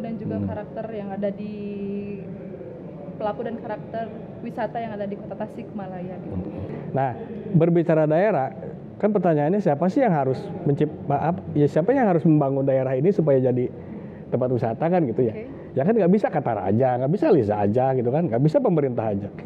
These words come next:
Speaker 2: Ya perlu ada ada pembagian peran gitu ya, ada pembagian peran di se-, di stakeholder yang ada di sebuah daerah itu. Kita nggak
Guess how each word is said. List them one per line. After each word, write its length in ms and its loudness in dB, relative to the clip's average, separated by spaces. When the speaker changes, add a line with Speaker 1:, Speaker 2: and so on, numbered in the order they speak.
Speaker 2:
Ya 80 4
perlu 320 4
ada 320 2
ada 160 6
pembagian 560 4
peran 560 0
gitu 160 4
ya, 160 2
ada 80 4
pembagian 480 4
peran 400 -2
di 160 4
se-, 240 2
di 160 4
stakeholder 640 2
yang 160 2
ada 160 0
di 80 0
sebuah 320 4
daerah 240 4
itu. 160 4
Kita 240 4
nggak 100 6